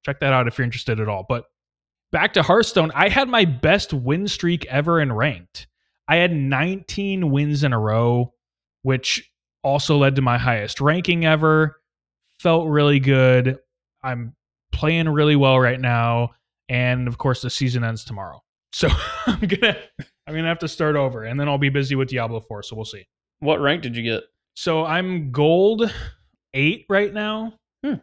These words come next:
Speaker 2: nice.
Speaker 1: So, which isn't super high, but I had a real issue getting past silver one through five in the past, and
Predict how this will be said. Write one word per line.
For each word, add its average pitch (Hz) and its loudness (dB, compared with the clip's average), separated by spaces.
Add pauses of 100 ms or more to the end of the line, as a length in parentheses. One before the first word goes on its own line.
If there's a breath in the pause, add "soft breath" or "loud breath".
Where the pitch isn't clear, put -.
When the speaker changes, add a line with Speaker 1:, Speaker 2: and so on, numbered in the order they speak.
Speaker 2:
nice. 127 -6
Speaker 1:
So, 156 0
which 190 -2
isn't 370 -2
super 170 -4
high, 131 0
but 143 0 (460)
I 165 4
had 240 -2
a 214 0
real 160 0
issue 139 0 (600)
getting 135 -2
past - -8 (480)
silver 139 -2
one 120 -4
through 127 -6
five 117 -4
in 160 -10
the 160 -6
past, 175 -6 (100)
and 127 -4